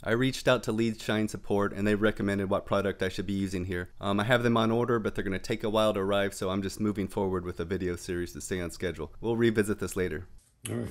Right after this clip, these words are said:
let's test it out, see what happens. All right, it powered on. Cool. All right, just, uh, three more of these, and then the small one hooks up to twenty-four volts. I decided to go ahead and add one more raceway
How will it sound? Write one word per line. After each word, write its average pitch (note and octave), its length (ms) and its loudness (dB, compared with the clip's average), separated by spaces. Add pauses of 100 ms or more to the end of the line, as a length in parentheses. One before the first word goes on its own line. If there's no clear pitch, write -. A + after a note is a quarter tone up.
let's - 160 -16
test - 260 -6
it A2 60 2
out, - 120 -2
see F#2+ 100 -6
what F2+ 80 -2
happens. - 360 -6 (4000)
All A#2 60 -2
right, E3+ 160 0 (160)
it A2 80 -18
powered A2+ 260 4
on. D#3+ 260 0 (1080)
Cool. - 380 0 (560)
All - 120 -2
right, D3 240 2
just, - 280 -6
uh, G#2 280 4
three C3+ 200 0
more C3+ 200 4
of B2 80 -2
these, D3 320 -2
and A2+ 100 -6
then A#2 140 0
the G#2+ 80 -2
small B2 340 0
one G#2 240 -2
hooks G#2+ 260 -6
up G2 140 -6
to F2 180 -2
twenty-four G2+ 500 0
volts. - 400 -8 (440)
I A2+ 80 -4
decided C3 460 4
to A#2 40 -2
go A2+ 160 4
ahead A2 220 2
and G2 100 -4
add G2 220 -4
one G#2 140 -4
more G2 180 -2
raceway F#2 640 -6